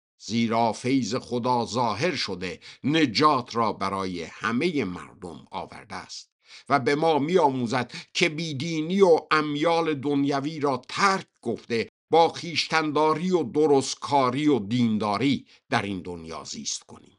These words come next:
و منتظر آن امید مبارکمان هستیم، یعنی ظهور جلال خدای عظیم و نجات دهنده خویش، عیسی مسیح،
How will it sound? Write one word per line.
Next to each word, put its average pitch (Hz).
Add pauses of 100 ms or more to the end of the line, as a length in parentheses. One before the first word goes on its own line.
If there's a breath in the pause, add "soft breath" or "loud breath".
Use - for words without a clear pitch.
(160)
و 131
منتظر 123 (300 loud breath)
آن 190
امید 151
مبارکمان 131
هستیم، - (220)
یعنی 226 (260 loud breath)
ظهور 208
جلال 160
خدای 135
عظیم 123
و 110
نجات 98
دهنده 95
خویش، 78
عیسی -
مسیح، 85